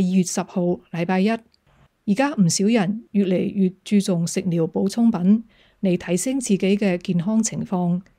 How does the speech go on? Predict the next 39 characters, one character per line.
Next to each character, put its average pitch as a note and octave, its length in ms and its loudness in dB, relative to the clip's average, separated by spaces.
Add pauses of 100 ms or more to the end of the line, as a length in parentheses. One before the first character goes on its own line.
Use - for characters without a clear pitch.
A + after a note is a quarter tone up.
(300)
健 A#3 180 4
康 D4 180 0
五 G#3+ 100 0
二 F3+ 260 4
零 E3 240 -4
推 G3+ 180 -2
出 G3+ 140 -4
嘅 F3+ 220 -2
三 G#3 260 2
高 G3+ 160 0
代 F#3 120 -2
謝 E3+ 260 -4
寶 F#3 320 0 (280)
係 G#3 220 0
一 - 20 -2
款 A3+ 320 2
食 A#3+ 180 -2
療 F#3 220 -2
補 F#3 220 0
充 A#3+ 220 2
品， G3+ 320 2 (440)
佢 A#3+ 200 0
通 D4+ 240 -4
過 F#3+ 320 0
全 F#3 240 -4
天 B3 200 2
然 G3 160 2
嘅 F3+ 200 0
草 F#3 240 -4
本 G#3 180 4
植 G#3 140 -2
物 E3 240 -6 (480)
調 F3+ 180 0
理 F#3+ 240 2
同 F3 160 -6
埋 D#3+ 180 -8
滋 A3+ 200 -4
養 F#3 420 2
內 F#3 140 -2